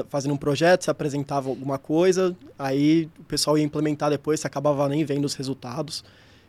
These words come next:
E agora, tipo, putz, tive uma ideia hoje, posso fazer isso, preciso de tanto de dinheiro, pode, vai lá.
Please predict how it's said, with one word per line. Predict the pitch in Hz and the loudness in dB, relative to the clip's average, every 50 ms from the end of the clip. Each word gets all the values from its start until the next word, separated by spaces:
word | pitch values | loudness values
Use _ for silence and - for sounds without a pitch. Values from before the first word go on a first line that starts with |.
| _ _ _ - | _ _ _ -6
E | 139 139 139 139 135 135 135 135 135 135 135 135 135 135 131 131 | -4 -2 0 2 2 2 2 2 2 2 2 2 2 0 0 0
agora, | 143 151 151 147 147 151 160 170 190 | 0 2 2 6 6 8 8 8 6
tipo, | 185 - - - 170 165 151 139 - - | 2 0 -4 -4 -2 0 0 0 -2 -2
putz, | 165 156 - | -2 -2 -2
tive | - - 143 | -4 -4 -2
uma | 147 151 | 0 2
ideia | 151 139 147 151 165 180 | 2 4 4 6 6 6
hoje, | 151 139 147 156 170 185 180 185 190 190 175 | 6 8 8 8 6 6 4 2 -2 -2 -2
posso | 175 - 160 156 - | 0 2 2 2 2
fazer | - 156 147 131 139 | 2 0 0 2 2
isso, | 139 147 165 175 175 - - 147 139 131 120 120 120 | 2 2 2 0 0 0 0 0 0 -2 -2 -6 -10
preciso | - - 123 - 143 135 | -8 -4 -4 -2 -2 -2
de | 135 135 | -4 -4
tanto | - 151 147 143 | -2 -2 -2 -2
de | 143 | -2
dinheiro, | 139 123 131 135 143 151 160 170 156 | -4 -2 -2 0 2 2 2 2 2
pode, | 139 - 143 139 151 156 139 123 | 0 0 2 4 4 4 2 2
vai | 131 135 135 | 2 2 2
lá. | 131 131 143 160 175 | 4 4 4 4 2